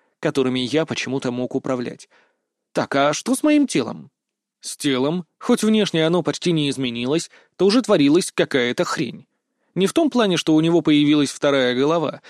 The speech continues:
Нет. Просто в какой-то момент я понял, что могу ощутить его всё, целиком, до последней клетки и до каждого крохотного нервного отростка.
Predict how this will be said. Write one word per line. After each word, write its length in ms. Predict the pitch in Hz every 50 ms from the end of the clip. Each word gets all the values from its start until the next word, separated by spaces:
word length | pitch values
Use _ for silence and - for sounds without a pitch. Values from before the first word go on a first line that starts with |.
| - _ -
Нет. 460 | 240 302 294 220 - - - - - _ _ _ _ _ _ _ _ _
Просто 380 | - 156 160 151 - - 151 139
в 60 | -
какой-то 380 | - 147 - - 156 147 156 143
момент 440 | 143 143 143 151 165 190 185 156
я 180 | 131 127 131 131
понял, 340 | - 170 175 170 160 151 147
что 260 | - - - 151 147
могу 280 | 143 143 143 147 156 160
ощутить 520 | 147 135 - - 143 139 - 139 - -
его 180 | 151 143 143 151
всё, 460 | 147 - - - - 202 147 90 - _ _ _ _ _ _ _
целиком, 640 | - - 156 147 143 139 - - 214 175 120 - - - - -
до 140 | - 180 196
последней 580 | 170 190 185 - - 196 196 180 165 165 156 135
клетки 400 | - - 151 185 214 - - 160
и 120 | 143 135
до 100 | 127 131
каждого 400 | - - 175 175 123 135 131 127
крохотного 800 | 127 - - 131 160 196 208 - 147 - _ - 127 - - - - - -
нервного 560 | - 180 180 180 160 143 135 143 135 143 156 180
отростка. 560 | 180 - 165 120 - - - - - -